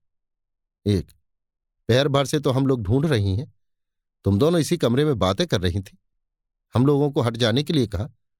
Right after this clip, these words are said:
फिर न मालूम क्या हुआ, कहाँ चली गई?" कमला, "बस, बस, अब मैं समझ गई, तुम लोगों ने धोखा खाया, मैं तो अभी चली ही आती हूं।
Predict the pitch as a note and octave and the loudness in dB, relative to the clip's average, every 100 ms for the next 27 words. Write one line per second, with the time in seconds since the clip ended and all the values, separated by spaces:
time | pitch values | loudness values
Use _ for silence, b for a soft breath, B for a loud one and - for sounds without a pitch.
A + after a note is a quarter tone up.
0 | _ _ _ _ _ - A#2 C3+ E3+ G3+ | _ _ _ _ _ -4 0 2 2 0
1 | A3 F#3+ F3 F#3+ G3 - _ C3 D3 E3 | 0 0 0 0 -2 -6 _ -2 -2 0
2 | E3+ F#3 G#3 - _ _ _ _ _ _ | -2 -2 -6 -12 _ _ _ _ _ _
3 | _ _ B2+ G#2+ E2 - _ b b b | _ _ 0 0 -2 -6 _ b b b
4 | b b F#2 B2+ E3 D#3 - B2+ C#3+ - | b b 0 2 2 0 -2 -2 0 -2
5 | B2 B2 A2+ A#2 A2 D#2+ - _ _ _ | 0 0 0 -2 -2 -4 -8 _ _ _
6 | _ _ A2+ B2 B2 B2+ G2+ - B2+ E3+ | _ _ 0 2 2 0 -2 -4 -4 -4
7 | - D2 C2 - _ _ _ _ _ _ | -4 -6 -8 -14 _ _ _ _ _ _
8 | _ _ _ E2+ A2 A2+ G2 D#3 A2+ A#2+ | _ _ _ -2 0 2 0 0 0 0
9 | F3 F3+ G2 G2 G#2 | 2 2 0 -2 -8